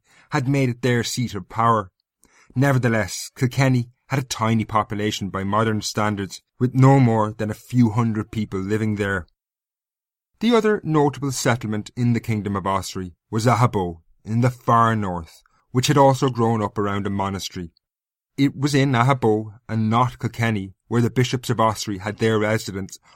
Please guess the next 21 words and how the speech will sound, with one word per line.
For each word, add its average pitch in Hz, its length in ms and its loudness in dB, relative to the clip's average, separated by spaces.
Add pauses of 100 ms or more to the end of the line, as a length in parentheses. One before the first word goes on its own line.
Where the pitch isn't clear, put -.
on 120 140 2
the 127 180 0
eve 120 300 0
of 117 100 -6
the 123 80 0
Norman 107 440 0
invasion. 98 540 -4 (840)
Now, 160 140 -4
outside 165 540 0
these 139 440 -6
two 151 240 -4
small 123 400 0
towns, 104 560 -6 (240)
most 139 460 -2
people 107 420 -6
in 120 180 0
Ossory 104 440 -4 (240)
lived 127 360 2
in 107 140 -2
relatively 123 640 -2
isolated 110 640 -4